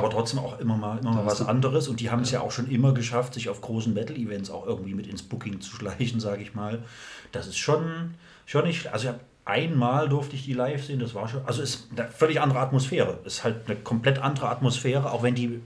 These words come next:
Speaker 1: Songs spielen, die jeder kennt, und man jeden Song mitgrölen kann. Äh, aber kann man bei Mambo Court auch. <laughs> Aber bei Mambo Court ist wieder noch mal eine ganz andere Atmosphäre als bei Apocalyptica.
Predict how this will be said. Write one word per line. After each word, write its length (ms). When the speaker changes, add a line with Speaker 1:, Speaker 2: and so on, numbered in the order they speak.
Speaker 1:
Songs 300
spielen, 240
die 80
jeder 200
kennt, 340
und 80
man 220
jeden 260
Song 220
mitgrölen 520
kann. 400
Äh, 320
aber 220
kann 140
man 120
bei 120
Mambo 340
Court 260
auch. 360
<laughs> 140
Aber 360
bei 100
Mambo 380
Court 240
ist 160
wieder 160
noch 160
mal 80
eine 140
ganz 260
andere 320
Atmosphäre 640
als 240
bei 100
Apocalyptica. 840